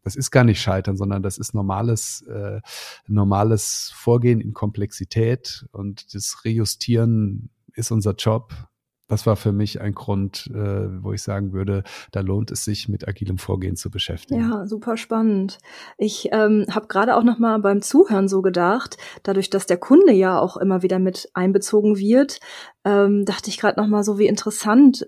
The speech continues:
Speaker 2: Für mich sehe ich da gerade auch noch mal, dass auch Unternehmen mehr die Möglichkeit haben, sich zu transformieren. Also wir erleben jetzt gerade auch durch den Generationswechsel, alles soll irgendwie grüner werden, ne? Es geht um, ähm, ökologische Herausforderungen, die gelöst werden wollen.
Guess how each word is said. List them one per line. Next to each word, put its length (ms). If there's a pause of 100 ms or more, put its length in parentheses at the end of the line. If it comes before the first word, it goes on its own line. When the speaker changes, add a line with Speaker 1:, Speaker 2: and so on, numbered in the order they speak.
Speaker 2:
Für 180
mich 580
sehe 260
ich 80
da 140
gerade 260
auch 60
noch 120
mal, 160
dass 280
auch 160
Unternehmen 560
mehr 100
die 80
Möglichkeit 640
haben, 300 (240)
sich 200
zu 100
transformieren. 760
Also 200
wir 80
erleben 280
jetzt 200
gerade 240
auch 80
durch 140
den 140
Generationswechsel, 1080
alles 240
soll 160
irgendwie 460 (320)
grüner 480
werden, 340
ne? 340
Es 140
geht 220
um, 440
ähm, 320
ökologische 560
Herausforderungen, 920
die 80
gelöst 480
werden 340
wollen. 420